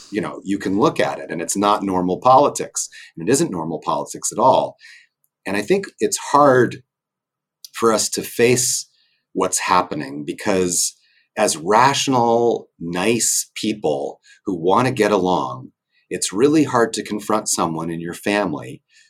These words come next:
who's a sociopath or who's pathologically lying or who's been convinced by a pathological liar that reality isn't what it is. It's so uncomfortable. It's so uncomfortable. If anyone's, you know, listening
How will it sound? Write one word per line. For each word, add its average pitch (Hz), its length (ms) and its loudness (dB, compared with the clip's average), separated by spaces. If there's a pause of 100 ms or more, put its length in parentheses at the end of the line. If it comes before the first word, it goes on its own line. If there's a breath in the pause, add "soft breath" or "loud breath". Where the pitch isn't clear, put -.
who's 101 440 2
a - 60 -4
sociopath - 800 -2
or 95 160 -8
who's 98 220 -2
pathologically 95 840 0
lying 95 560 -2
or 90 280 0
who's 92 280 -2
been 90 500 -4 (420 loud breath)
convinced 117 880 0 (220)
by 87 120 -2
a 82 100 -4
pathological 78 880 -2
liar 69 460 -6 (280 soft breath)
that 87 160 -4
reality 95 720 2
isn't 98 320 -4
what 92 160 -2
it 98 80 0
is. 156 300 2
It's - 160 -8 (220)
so 147 280 0
uncomfortable. 156 760 -2 (400 soft breath)
It's 127 240 -2
so 147 220 2
uncomfortable. 131 600 0
If - 80 -6
anyone's, 117 480 -2 (280)
you 87 280 -8
know, 69 180 -14
listening 101 560 -2